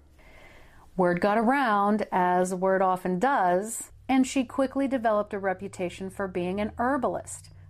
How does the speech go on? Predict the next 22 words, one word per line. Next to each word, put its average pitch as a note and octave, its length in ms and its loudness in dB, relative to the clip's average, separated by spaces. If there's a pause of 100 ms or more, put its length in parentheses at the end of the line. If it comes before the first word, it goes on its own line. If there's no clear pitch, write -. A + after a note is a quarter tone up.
a A3 100 -4
medicine A3 600 0
woman, F3 380 -4 (120)
and A3 200 -4
a F#3 60 -2
healer. A#3 640 -4 (1400)
The C4 80 2
local C4+ 400 2
women A#3 420 2
loved G3+ 440 0
her E3+ 280 -2
and C4 300 2
her A3+ 160 -4
remedies F#3+ 560 -6
and A#3 220 -4
sought B3+ 260 0
her C#4+ 180 0
out A#3 160 0
for A3 180 -6
help F#3+ 300 -4
with G#3 220 -6
their A3+ 240 -6